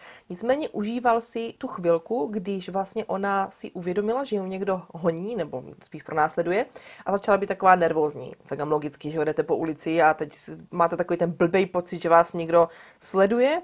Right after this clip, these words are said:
teď se podíváte za sebe a zjistíte, že tam fakt někdo je, začnete být hodně nervózní a začnete trošičku jako hledat ty únikové cesty. A přesně tady tuhle tu situaci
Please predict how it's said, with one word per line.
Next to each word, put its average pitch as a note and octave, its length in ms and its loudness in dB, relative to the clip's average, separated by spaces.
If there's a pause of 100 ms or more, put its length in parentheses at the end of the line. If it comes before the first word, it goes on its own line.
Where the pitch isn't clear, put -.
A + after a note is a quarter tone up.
(120)
teď G3 140 -8
se G#3 100 0
podíváte G3 380 4
za F#3 100 4
sebe F#3+ 260 4
a F#3 60 8
zjistíte, F3 340 -4
že F3 100 -4
tam F3 200 6
fakt F3+ 360 4
někdo F3+ 260 2
je, G3 220 6 (760)
začnete G3 280 6
být F#3 120 2
hodně F#3 280 6
nervózní F#3+ 640 4
a C4 60 0
začnete F#3 400 -2
trošičku F#3 420 -4
jako F3+ 200 2
hledat F3+ 260 4
ty - 120 -10
únikové F3+ 420 -2
cesty. F3+ 360 -4
A - 80 0
přesně F3+ 400 -8 (160)
tady E3+ 220 2
tuhle E3+ 220 0
tu E3 100 -6
situaci D#3+ 580 -4